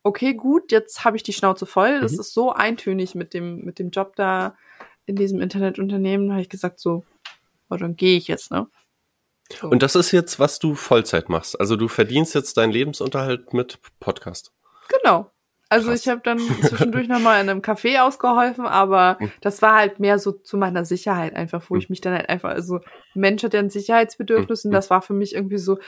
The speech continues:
Speaker 1: "Okay, so ganz traue ich mich das jetzt nicht", aber dann habe ich halt da so nebenbei mal ein bisschen
Speaker 2: Mhm.
Speaker 1: ausgeholfen.
Speaker 2: Mhm.
Speaker 1: Aber das Ding war halt tatsächlich, dass ich jetzt durch das, was ich durch meine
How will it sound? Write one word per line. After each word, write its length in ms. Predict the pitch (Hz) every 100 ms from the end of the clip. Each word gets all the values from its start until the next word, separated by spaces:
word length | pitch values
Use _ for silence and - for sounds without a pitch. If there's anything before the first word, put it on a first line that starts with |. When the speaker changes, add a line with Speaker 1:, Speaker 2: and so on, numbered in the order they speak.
| -
Speaker 1:
"Okay, 320 | - - 208 208
so 100 | 196
ganz 440 | 185 226 269 -
traue 260 | - 196 233
ich 100 | 254
mich 120 | 233
das 160 | 220
jetzt 180 | 208 -
nicht", 280 | 220 262 -
aber 200 | 202 202
dann 140 | 185
habe 160 | 202 196
ich 100 | -
halt 220 | 185 180
da 180 | 190 202
so 140 | 196
nebenbei 460 | 190 190 190 180 240
mal 100 | 226
ein 80 | 208
bisschen 160 | 196
Speaker 2:
Mhm. 80 | 180
Speaker 1:
ausgeholfen. 640 | 185 226 196 185 185 208 220 _ - - -
Speaker 2:
Mhm. 80 |
Speaker 1:
Aber 180 | 202 202
das 180 | 196 196
Ding 220 | 220 240
war 140 | 226 208
halt 160 | 202
tatsächlich, 580 | 202 - 202 - 202 - _ _ _ _ _ -
dass 220 | 196 202
ich 160 | 196
jetzt 300 | 190 190 -
durch 420 | 185 185 185 - _ _
das, 320 | - 185 185 214
was 120 | 202
ich 120 | 196
durch 220 | 190 -
meine 500 | 185 180 175 175 185